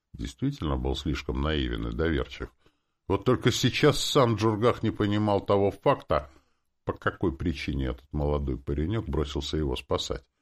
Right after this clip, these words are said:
Ведь вся эта излишняя эмоциональность и доверчивость в данном случае должны были сыграть против него. Его собственные эмоции должны были вогнать этого мальчишку в ступор,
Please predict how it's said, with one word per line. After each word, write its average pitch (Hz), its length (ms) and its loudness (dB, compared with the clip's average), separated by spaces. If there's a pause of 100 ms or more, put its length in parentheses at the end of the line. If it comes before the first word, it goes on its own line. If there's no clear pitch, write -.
(320)
Ведь - 320 0
вся - 260 2
эта 113 280 6
излишняя 104 480 0
эмоциональность 90 880 0
и 87 60 0
доверчивость 82 840 -2 (480)
в 67 80 -4
данном 117 320 -2
случае 67 420 -2
должны 73 400 0
были 90 220 0
сыграть 92 500 0
против 110 420 0
него. 65 420 -2 (640)
Его 62 200 -2
собственные 73 680 0
эмоции 110 460 -2
должны 71 360 0
были 104 200 2
вогнать 92 460 2
этого 92 320 2
мальчишку 90 600 -2
в - 60 -8
ступор, - 600 -4